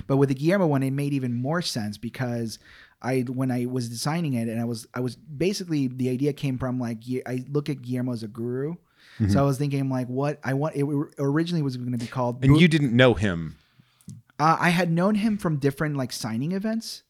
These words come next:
Speaker 2: Okay, so
Speaker 1: And
Speaker 2: you had met him and you were familiar with
Speaker 1: Yeah,
Speaker 2: him.
Speaker 1: yeah, a little bit.
Speaker 2: He's eerily accessible.
Speaker 1: He is.
Speaker 2: He
Speaker 1: He, he, that's, that's why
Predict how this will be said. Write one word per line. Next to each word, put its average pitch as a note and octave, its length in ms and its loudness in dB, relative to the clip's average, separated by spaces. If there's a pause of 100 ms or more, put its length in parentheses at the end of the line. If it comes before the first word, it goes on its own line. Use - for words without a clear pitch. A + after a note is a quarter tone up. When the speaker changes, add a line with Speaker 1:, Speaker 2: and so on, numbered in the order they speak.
Speaker 2:
Okay, A#2 120 6
so - 160 0
Speaker 1:
And B2+ 160 2
Speaker 2:
you D#3 120 10
had B2+ 120 8
met C3 280 8
him G#2 180 2
and G2 80 0
you F#2+ 80 0
were F2 80 -2
familiar F#2+ 400 0
with C#3 100 -4
Speaker 1:
Yeah, D#3 200 6
Speaker 2:
him. D3 80 4
Speaker 1:
yeah, A#2 280 -2
a D3 60 -2
little D3 240 2
bit. G2+ 140 -4
Speaker 2:
He's E3+ 200 4 (240)
eerily F3+ 540 6
accessible. G2 720 -2 (200)
Speaker 1:
He D3+ 220 4
is. G#2+ 360 0
Speaker 2:
He F2 160 -10
Speaker 1:
He, D3 340 0
he, D#3 240 -2
that's, C#3+ 340 -2 (220)
that's C3 400 -4
why A#2+ 400 -4